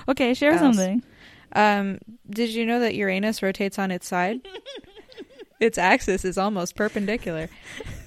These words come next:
Speaker 2: Which, I, like, relative to what? Like, there's no up and down in space.
Speaker 1: Okay, so here's the thing.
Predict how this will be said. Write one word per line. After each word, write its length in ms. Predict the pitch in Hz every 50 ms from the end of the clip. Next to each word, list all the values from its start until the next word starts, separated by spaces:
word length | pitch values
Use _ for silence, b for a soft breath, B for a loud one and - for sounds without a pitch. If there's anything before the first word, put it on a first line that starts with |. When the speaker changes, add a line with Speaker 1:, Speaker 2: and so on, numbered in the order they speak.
| B B B B B B B B B B B B B B B B _ _ - - - - - - - -
Speaker 2:
Which, 300 | 247 262 269 - - - - - - - - _ _ - _ -
I, 400 | - 277 285 277 - - 285 - - 269 254 - -
like, 200 | 277 285 294 277 262
relative 480 | 254 285 294 302 302 302 - 302 285
to 140 | - - 269
what? 320 | 226 208 196 190 156 - -
Like, 180 | - 214 214 -
there's 240 | 262 269 254 - 254
no 220 | 233 240 247 233
up 240 | - - 214 - 214
and 140 | 202 190 180
down 420 | 180 165 165 170 165 165 170 160 _ -
in 180 | 185 180 185 202
space. 240 | - - - 160
Speaker 1:
Okay, 300 | - - - 277 233 180 B B B B B B B B
so 140 | - 294
here's 260 | 262 240 320 339 302 269
the 120 | 294 285
thing. 360 | - - 311 269 202 135 -